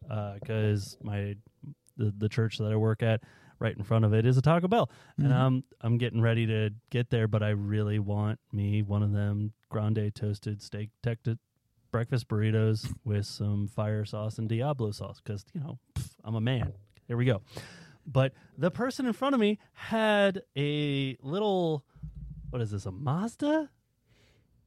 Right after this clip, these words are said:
Speaker 1: I think it's a Mazda. Oh, it, what's a C X seven?
Speaker 2: Is it a Honda?
Speaker 1: No, it's,
Speaker 2: Oh.
Speaker 1: it's got, it's got, I'll show you the logo here in a second. But the, um, the license plate,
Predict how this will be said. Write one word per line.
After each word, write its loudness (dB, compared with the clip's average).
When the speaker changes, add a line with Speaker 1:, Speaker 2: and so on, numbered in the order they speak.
Speaker 1:
I -4
think 0
it's -4
a 2
Mazda. 6
Oh, 8
it, 2
what's 0
a 4
C -2
X -2
seven? 0
Speaker 2:
Is -2
it 2
a 2
Honda? 2
Speaker 1:
No, 0
it's, -2
Speaker 2:
Oh. 2
Speaker 1:
it's 2
got, 0
it's -4
got, 2
I'll 4
show 2
you 8
the 8
logo 2
here -4
in 0
a -2
second. -8
But 4
the, 6
um, 6
the 4
license 4
plate, -10